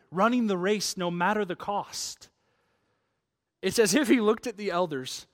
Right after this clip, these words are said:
he looks at us today, and he says, "Hey guys, wolves are coming for you. Deceivers are gonna rise, come in, they're gonna try to deceive you, they're gonna try to lead you away. For me, I'm headed into the wolf's den.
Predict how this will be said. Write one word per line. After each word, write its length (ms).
he 120
looks 260
at 60
us 220
today, 460
and 100
he 60
says, 260
"Hey 140
guys, 260
wolves 320
are 80
coming 320
for 240
you. 140
Deceivers 480
are 60
gonna 200
rise, 400
come 220
in, 240
they're 140
gonna 160
try 160
to 100
deceive 460
you, 100
they're 140
gonna 160
try 160
to 80
lead 320
you 100
away. 320
For 160
me, 300
I'm 120
headed 260
into 200
the 100
wolf's 320
den. 340